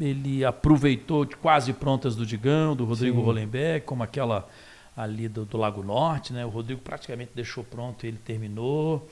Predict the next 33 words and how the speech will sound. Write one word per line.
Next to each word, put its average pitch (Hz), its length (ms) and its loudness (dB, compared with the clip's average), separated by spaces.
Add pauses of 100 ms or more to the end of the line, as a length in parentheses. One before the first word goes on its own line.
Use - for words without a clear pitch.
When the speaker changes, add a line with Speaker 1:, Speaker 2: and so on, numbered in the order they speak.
(280)
Speaker 1:
Tá 160 100 -4
fazendo 143 280 2
uma 135 80 0
obra 135 220 0
importante 127 500 -4
em 120 40 -6
Taguatinga, 135 680 -4
naquela 117 280 -4
entrada 117 300 -4
de - 100 -16
Taguatinga, 113 460 -8
vai 120 100 -4
melhorar 120 300 -2
demais 113 640 -4 (440)
o 123 60 -2
Speaker 2:
Abaixa 113 80 -2
um 113 40 -2
Speaker 1:
trânsito. 127 440 2
Speaker 2:
pouco - 220 2
o - 40 -4
seu 117 140 0
Speaker 1:
Vai, 120 120 6
Speaker 2:
microfone 113 440 0
Speaker 1:
vai 127 140 4
Speaker 2:
pra 131 80 4
Speaker 1:
melhorar, 123 520 2 (440)
vai 120 120 4
melhorar 135 320 4
Speaker 2:
a 139 40 2
Speaker 1:
demais. 120 220 -4
Speaker 2:
câmera 113 280 0
de - 180 -10
tapar. - 380 -4